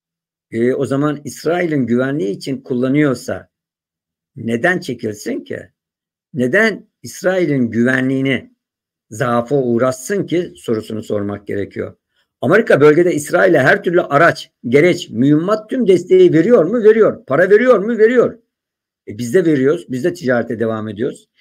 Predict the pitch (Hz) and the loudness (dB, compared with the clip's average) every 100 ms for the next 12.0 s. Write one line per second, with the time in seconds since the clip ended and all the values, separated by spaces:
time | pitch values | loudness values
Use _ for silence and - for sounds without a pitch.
0 | - - - _ _ _ 143 160 269 202 | -20 -20 -20 _ _ _ -4 0 0 4
1 | 190 190 214 151 151 196 - - 160 190 | 4 4 -2 2 2 2 -4 0 2 2
2 | 208 202 175 165 160 180 175 180 180 160 | -2 -2 0 0 2 0 0 -4 -4 -2
3 | 180 185 214 165 160 151 143 156 147 139 | -2 0 -2 -4 0 0 2 -2 -4 -6
4 | 240 247 185 143 156 156 147 139 - - | -6 -2 -2 -2 -4 -2 0 -2 -6 -2
5 | 226 233 - _ _ - 123 139 151 165 | -2 -2 -6 _ _ -6 -4 0 0 0
6 | 202 208 185 156 151 180 131 147 160 110 | 0 -2 -2 2 2 0 0 2 2 0
7 | 87 _ _ _ 143 147 - 143 - 233 | -6 _ _ _ -8 -2 0 0 0 0
8 | 233 175 - 170 147 160 151 143 151 151 | 2 -2 0 -2 -2 -4 -2 2 2 2
9 | 147 147 143 190 135 - _ _ 131 147 | -2 -4 -2 0 0 -4 _ _ 0 2
10 | 170 208 165 160 143 214 180 127 123 139 | 2 0 0 -2 0 2 2 2 2 0
11 | 180 - _ _ _ _ _ _ - 104 | -4 -14 _ _ _ _ _ _ -16 -16